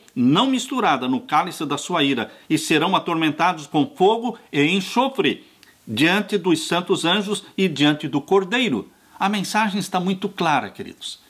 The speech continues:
Não é uma mensagem popular, não é uma mensagem agradável, mas é uma mensagem pura e verdadeira. E as doutrinas puras e verdadeiras de Jesus estão aqui em Apocalipse capítulo quatorze,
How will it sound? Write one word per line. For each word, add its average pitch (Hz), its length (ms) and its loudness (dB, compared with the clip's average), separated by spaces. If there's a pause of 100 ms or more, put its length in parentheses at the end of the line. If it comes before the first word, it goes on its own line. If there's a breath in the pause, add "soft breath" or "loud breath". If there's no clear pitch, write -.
(380 soft breath)
Não 165 300 4
é 277 60 6
uma 214 160 4
mensagem 131 640 -2
popular, 131 720 0 (400 loud breath)
não 196 240 4
é 247 40 4
uma 226 160 4
mensagem 123 600 -2
agradável, 117 760 0 (280 loud breath)
mas 143 200 0
é 135 80 0
uma 135 140 4
mensagem 131 600 -2
pura 208 440 0
e 113 80 2
verdadeira. 98 840 -4 (500 loud breath)
E 135 80 0
as 156 140 0
doutrinas 196 600 0
puras 247 540 0
e 123 60 -2
verdadeiras 117 640 0
de 110 140 -6
Jesus 190 340 -2
estão 226 320 0
aqui 214 320 -2 (320 loud breath)
em 170 140 0
Apocalipse 180 540 -2
capítulo 170 420 -4
quatorze, 151 520 0